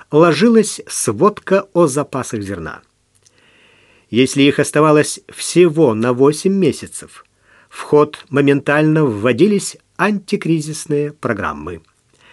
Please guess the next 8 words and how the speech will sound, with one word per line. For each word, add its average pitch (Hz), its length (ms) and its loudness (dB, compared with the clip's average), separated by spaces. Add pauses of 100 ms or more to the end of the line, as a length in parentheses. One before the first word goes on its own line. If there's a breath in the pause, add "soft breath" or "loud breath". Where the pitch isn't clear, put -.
(320 soft breath)
Зерно 151 440 4
либо 165 360 4
закупали 147 580 0
у 139 160 0
соседей 131 560 2
за 117 140 2
любую 127 400 4
цену, 180 500 -2